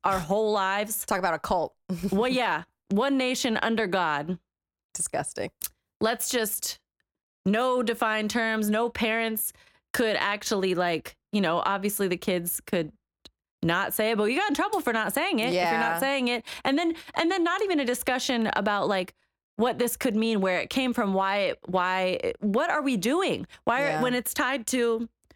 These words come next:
Speaker 1: creationism versus evolution, for example,
Speaker 2: Mm-hmm,
Speaker 1: it's
Speaker 2: mm-hmm.
Speaker 1: very science-based. If you wanna get, if you wanna talk about academics and scholastics and what should be in, eh, critical race theory,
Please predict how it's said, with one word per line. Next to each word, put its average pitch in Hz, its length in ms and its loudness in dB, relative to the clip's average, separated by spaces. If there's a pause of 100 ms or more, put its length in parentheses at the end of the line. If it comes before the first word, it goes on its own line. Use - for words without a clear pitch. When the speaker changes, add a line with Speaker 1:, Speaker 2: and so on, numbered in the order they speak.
(460)
Speaker 1:
creationism 247 680 0
versus 202 300 0
evolution, 180 600 0
for 180 80 0
example, 165 480 0
Speaker 2:
Mm-hmm, - 180 -6
Speaker 1:
it's 180 140 0
Speaker 2:
mm-hmm. - 40 -12
Speaker 1:
very 226 280 0
science-based. 190 880 -2
If 190 120 -4
you 190 100 2
wanna 208 200 2
get, 190 220 0
if 185 100 -4
you 202 60 0
wanna 202 100 2
talk 196 200 0
about 175 200 0
academics 185 720 0
and 175 180 2
scholastics 180 840 -2
and 175 160 2
what 190 160 0
should 180 160 -2
be 175 240 2
in, 170 420 0 (500)
eh, 202 120 2
critical 277 380 0
race 233 260 0
theory, 185 560 0